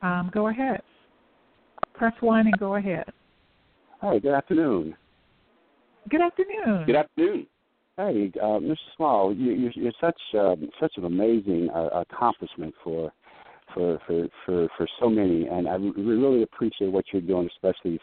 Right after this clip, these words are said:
Speaker 2: for, for the young people, not only in the D C area, but, but across the country as well. Thank, thank you very, thank you so much for that. Thank you so much for that, and keep up the good work. Keep up the good work.
Speaker 3: Thanks. I'm
Speaker 2: I
Speaker 3: honored
Speaker 2: would
Speaker 3: to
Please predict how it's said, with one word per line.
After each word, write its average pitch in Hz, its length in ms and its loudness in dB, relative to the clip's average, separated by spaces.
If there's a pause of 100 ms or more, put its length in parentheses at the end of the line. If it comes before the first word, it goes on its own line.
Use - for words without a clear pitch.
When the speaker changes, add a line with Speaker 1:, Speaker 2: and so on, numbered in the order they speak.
Speaker 2:
for, 82 300 0
for 80 60 -4
the 82 100 -6
young 85 260 2
people, 80 420 -2 (320)
not 90 140 2
only 101 260 6
in 87 100 4
the 85 60 0
D 85 260 0
C 82 160 -2
area, 82 520 4 (460)
but, 87 200 2
but 92 140 2
across 92 340 0
the 87 80 -10
country 87 400 -2
as 78 140 -4
well. 85 300 2
Thank, 131 240 2
thank 110 180 0
you 92 80 0
very, 87 280 2 (260)
thank 120 180 2
you 92 80 -6 (140)
so 95 100 2
much 85 300 -2
for 82 80 -6
that. 76 320 0
Thank 95 160 -6
you 82 140 -10
so 92 100 -2
much 80 240 -6
for 90 100 0
that, 98 140 0
and - 120 -6
keep - 180 0
up 98 120 0
the 85 60 -10
good 80 180 -4
work. 78 300 -2 (240)
Keep - 100 -14
up 90 140 -6
the 98 60 -16
good 85 120 -4
work. 82 280 -4 (100)
Speaker 3:
Thanks. 90 340 -6 (400)
I'm 110 160 4
Speaker 2:
I - 60 0
Speaker 3:
honored 127 240 6
Speaker 2:
would 147 100 2
Speaker 3:
to 101 60 -10